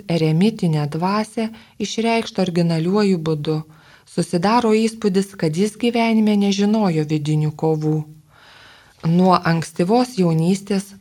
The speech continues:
buvo ypatingai apsaugotas Dievo motinos, atsidavė griežtai atgailai vienatvėje ir atsižadėjo visko, kas žemiška, dėl susivienimo su Dievu. Reformuojant Karmelį,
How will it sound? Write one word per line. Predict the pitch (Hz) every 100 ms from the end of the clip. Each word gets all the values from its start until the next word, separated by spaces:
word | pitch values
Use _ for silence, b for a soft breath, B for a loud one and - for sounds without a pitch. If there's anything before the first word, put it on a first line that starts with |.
| -
buvo | 175 165 156
ypatingai | 156 156 156 247 254 226
apsaugotas | 180 - 175 185 190 185 180 156
Dievo | 156 170 208 180
motinos, | 156 156 170 196 226 220 220 - B B B B B B
atsidavė | 202 196 254 247 226 208 190
griežtai | 180 170 165 156 - 233 226
atgailai | 185 185 202 208 196 175 160
vienatvėje | 156 147 170 208 208 214 202 202 202 202 - _ _ _ _ b b b
ir | 220 247
atsižadėjo | 240 220 190 175 175 202 190 180 151
visko, | 170 196 - 220
kas | 208 170
žemiška, | 151 151 160 185 208 - - 208 208 B B B B
dėl | 180 202
susivienimo | 208 247 - 196 180 190 196 202 190 180
su | - 175
Dievu. | 156 165 160 160 160 156 - _ _ b b b b b b
Reformuojant | - 202 202 202 190 208 240 214 196
Karmelį, | 185 175 175 180 208 233